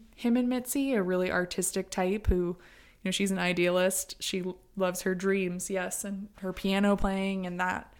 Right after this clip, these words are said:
the potential of what her future could have had. But he, he's the type of dad or the type of guy who's like, "Oh, that's great, but, you know, you should, you're gonna get a real job one day. That's a hobby.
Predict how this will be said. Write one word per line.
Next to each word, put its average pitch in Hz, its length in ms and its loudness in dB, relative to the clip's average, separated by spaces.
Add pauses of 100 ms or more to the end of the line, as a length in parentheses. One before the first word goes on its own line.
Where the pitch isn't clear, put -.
the 202 80 0
potential 196 640 0
of 175 60 -2
what 185 100 2
her 180 120 -2
future 185 340 -4
could - 160 -10
have 185 100 -6
had. 202 340 0
But 180 200 0
he, 202 420 -4 (440)
he's 220 200 2
the 208 100 2
type 202 300 0
of 190 160 -4
dad 180 360 2
or 175 120 0
the 180 80 -8
type 185 240 0
of 185 100 -2
guy 175 320 2
who's 175 320 -2
like, 175 460 -6 (680)
"Oh, 277 160 10
that's 233 300 4
great, 262 340 0
but, - 400 2
you 196 120 -4
know, 190 120 0
you 190 160 0
should, 190 280 2 (200)
you're 202 220 0
gonna 202 140 6
get 190 120 4
a 185 80 6
real 185 240 4
job - 300 0
one - 180 -4
day. - 260 -2
That's - 200 -4
a 196 40 -2
hobby. - 640 -2